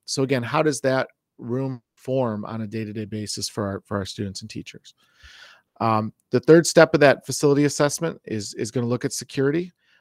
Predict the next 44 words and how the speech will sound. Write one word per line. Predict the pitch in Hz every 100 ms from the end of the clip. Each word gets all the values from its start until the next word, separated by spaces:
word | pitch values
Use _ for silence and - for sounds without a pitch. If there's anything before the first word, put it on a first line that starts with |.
| _
um, | - 113
making | 110 110 113
sure | - 120
that | 117
our | 107
buildings | 110 110 120 107
are | 107
safe | - 110 110 113
and | 104
secure | - - 113 131
and | 127
they | 104
support | - - 113 101
our | 98
current | - 107 107 -
district, | 107 - 107 - -
uh, | 104 101
security | - - 113 117
practices. | 131 127 - - 180 - _ - - - - -
And | 131
then |
the | 139
final | - 180 185 165
is, | 147 131 -
is | 127 -
to | 151
make | 151
sure | - 165
that | 147
our | 127
plan's | - 135 123 -
sustainable. | 110 - 110 98 90 - _ _ _ _ _
So | - 120 117 117 _ _ _ _
when | - 123 123
we | 131
talk | 175 165
about | 156 151
sustainability, | - 143 - 139 127 123 131 147 156
it, | 127 -
you | 139 123
know, | 113
is | 113
our | 117
building | 113 131 135 139 139